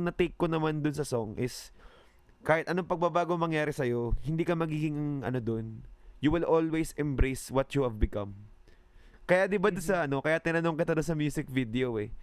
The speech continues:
Speaker 1: na kung ano yung take mo. Kasi ang take ko dun, di ba hinalikan niya yung lola?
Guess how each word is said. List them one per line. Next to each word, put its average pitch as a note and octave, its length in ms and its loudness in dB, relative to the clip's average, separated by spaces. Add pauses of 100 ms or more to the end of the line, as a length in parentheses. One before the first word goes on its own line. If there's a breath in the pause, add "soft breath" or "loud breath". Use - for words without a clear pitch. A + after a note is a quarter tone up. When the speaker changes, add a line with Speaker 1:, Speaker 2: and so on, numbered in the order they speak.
(200 soft breath)
Speaker 1:
na B2+ 380 2
kung C#3 220 0
ano C#3+ 160 2
yung C#3+ 160 -2
take C3+ 140 0
mo. C#3+ 120 0
Kasi F3 160 2
ang F3 100 -2
take E3+ 280 0
ko - 100 0
dun, B2 400 0 (260 soft breath)
di B2+ 140 4
ba D#3 160 4
hinalikan F3+ 460 0
niya D#3+ 240 -2
yung C#3+ 80 0
lola? A2+ 320 -2